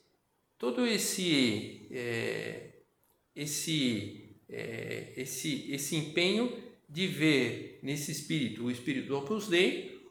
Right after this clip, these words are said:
uma disposição de Deus. Então, en-, encarar como um meio divino de, de, de santidade, efetivamente.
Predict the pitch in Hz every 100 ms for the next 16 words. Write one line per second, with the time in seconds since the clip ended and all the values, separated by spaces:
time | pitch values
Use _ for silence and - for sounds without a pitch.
0 | - 202 214 202 - 226 208 - 233 233
1 | 262 202 190 127 95 - - - - _
2 | - _ - _ _ - - _ _ _
3 | _ - - - - 190 226 190 - 165
4 | 165 185 208 285 247 214 175 - 160 170
5 | 185 190 151 143 190 269 214 156 151 127
6 | 117 120 139 135 135 147 160 151 143 131
7 | 131 123 120 120 123 - 127 127 117 104
8 | 101 - -